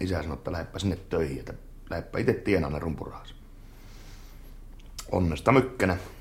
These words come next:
Viikonloput kävin siellä rakennuksella villoja kantamassa ja muuta, muuta mukavaa hommaa. Ja niin sitten, tota niin, ostin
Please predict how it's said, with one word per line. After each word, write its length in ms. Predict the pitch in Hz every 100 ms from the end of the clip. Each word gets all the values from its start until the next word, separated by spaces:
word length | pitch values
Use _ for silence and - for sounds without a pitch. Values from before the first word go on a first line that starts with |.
| - - - -
Viikonloput 440 | 101 92 90 87 92
kävin 260 | - 95
siellä 220 | 90 95 -
rakennuksella 680 | 101 95 87 - 101 92 - - - - -
villoja 360 | 104 98 117
kantamassa 560 | 113 98 82 78 - -
ja 100 | 78
muuta, 240 | 78 71 - - - - - - - - - - - -
muuta 200 | 90 90
mukavaa 460 | 85 85 87 82 85
hommaa. 300 | 87 85 90
Ja 80 | 90
niin 200 | 90 85
sitten, 240 | - 107
tota 220 | - 104
niin, 200 | 104 95 - - - - - - - - - - - - - - - - -
ostin 540 | 123 120 - 104 92